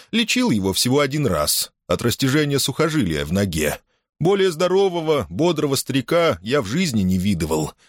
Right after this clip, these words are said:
И все же он забивает себе голову какой-то чушью, воображает незнамо что, а потом идет и сносит себе голову». «Значит, не было никаких следов болезни?» Судья Лоббит покосился на доктора.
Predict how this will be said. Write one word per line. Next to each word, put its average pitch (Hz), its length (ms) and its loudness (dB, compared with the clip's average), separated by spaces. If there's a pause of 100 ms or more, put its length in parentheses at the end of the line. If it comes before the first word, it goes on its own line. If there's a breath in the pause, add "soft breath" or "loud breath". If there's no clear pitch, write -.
(260 soft breath)
И 208 80 0
все 233 180 0
же 214 120 2
он 202 140 0
забивает 175 520 0
себе 151 260 -2
голову 147 380 0
какой-то 135 400 -2
чушью, 156 640 0 (300 loud breath)
воображает 190 800 0
незнамо 151 400 0
что, 131 460 0 (100)
а 87 80 -2
потом 170 320 0
идет 202 560 -2
и 160 100 -2
сносит 190 400 0
себе 175 240 0
голову». 92 680 0 (800 loud breath)
«Значит, 87 720 -2
не 90 220 0
было 160 200 2
никаких 98 440 -2
следов 87 400 -2
болезни?» 78 720 -2 (300)
Судья 131 380 0
Лоббит 143 400 -2
покосился 120 560 -2
на 127 120 2
доктора. 78 600 -4